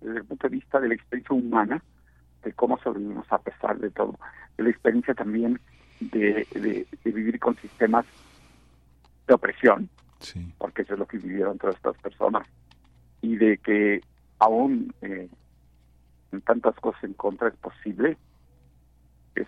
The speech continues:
Speaker 1: posible hacer su vida.
Speaker 2: Ujú. Tenemos ya poco tiempo, Mario, pero bueno, nada más una, una, una pregunta que tendría que ser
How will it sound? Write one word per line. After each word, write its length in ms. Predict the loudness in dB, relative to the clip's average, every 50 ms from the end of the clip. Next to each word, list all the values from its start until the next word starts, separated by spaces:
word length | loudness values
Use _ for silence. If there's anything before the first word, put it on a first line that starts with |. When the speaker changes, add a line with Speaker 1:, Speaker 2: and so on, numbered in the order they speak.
| _ _ _
Speaker 1:
posible 520 | -16 -16 -16 -18 -16 -8 -2 2 2 2
hacer 380 | 2 0 -4 _ -4 -4 -4 -8 -20 _ -20 _ -20 -20
su 100 | -20 -16
vida. 260 | _ -16 -14 -12 -12 -14 -14 -16 _ _ _ -6
Speaker 2:
Ujú. 380 | -4 -4 -4 -4 -4 -6 -6 -8 -10 -12 -12 -18 -20 -20 _
Tenemos 340 | 0 2 4 4 4 4 4
ya 120 | 4 2
poco 380 | 2 0 -4 -6 -6 -2 -2 -4
tiempo, 340 | -2 2 2 2 2 2 2
Mario, 260 | 2 2 2 0 0 0
pero 160 | 2 2 2
bueno, 220 | 2 2 2 2
nada 200 | 2 2 4 4
más 220 | 2 2 0 0 0
una, 160 | 0 0 0 -2 -2 0
una, 180 | 2 2 2 2 0
una 240 | 0 2 2 2 2
pregunta 460 | 0 0 2 2 4 4 4 2 0
que 80 | -4 -4
tendría 280 | -4 -4 -4 -2 -2 -4
que 100 | -4 -6
ser 260 | -4 -2 -4 -4